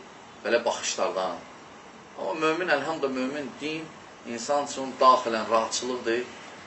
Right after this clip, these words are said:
daxilən azaddır, azaddır insan. Nə pul qulu, qulu deyilsən, nə başqa qul,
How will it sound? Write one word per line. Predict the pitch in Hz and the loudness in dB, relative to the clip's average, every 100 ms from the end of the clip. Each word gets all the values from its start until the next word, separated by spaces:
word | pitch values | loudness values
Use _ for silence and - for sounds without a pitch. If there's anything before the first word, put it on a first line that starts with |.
| - - - | -18 -16 6
daxilən | 143 143 123 117 107 - | 8 8 6 0 0 0
azaddır, | 117 135 143 - 135 135 - - - - - - - - - | 2 8 6 6 2 4 2 -6 -16 -16 -16 -16 -18 -12 -6
azaddır | - 139 139 117 | 4 4 4 -2
insan. | 107 113 113 127 - - - - - - - - - - | -4 -2 -2 -4 -10 -14 -14 -16 -18 -18 -18 -18 -16 0
Nə | 131 - | 0 2
pul | 139 | 0
qulu, | 123 120 113 - - | 0 -4 -6 -10 -6
qulu | 127 135 | -2 2
deyilsən, | 131 113 - 113 | 4 4 4 2
nə | 123 117 117 | 4 4 4
başqa | 113 135 117 | 2 0 -2
qul, | 120 | -4